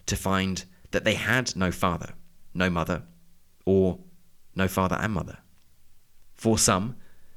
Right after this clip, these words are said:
especially the younger ones, it must have meant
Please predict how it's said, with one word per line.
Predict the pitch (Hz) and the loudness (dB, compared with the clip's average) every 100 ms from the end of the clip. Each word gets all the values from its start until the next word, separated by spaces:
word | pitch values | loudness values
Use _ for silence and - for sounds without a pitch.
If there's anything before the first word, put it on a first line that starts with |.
| - - | -10 0
especially | - 147 135 131 131 | 2 4 2 2 2
the | 107 | 2
younger | 95 92 113 135 | 2 4 2 2
ones, | 87 60 - - - - - | 0 -2 -12 -10 -10 -10 -2
it | 104 | 0
must | 120 131 - | 2 2 2
have | 123 113 | 0 2
meant | 123 110 - | 0 0 -4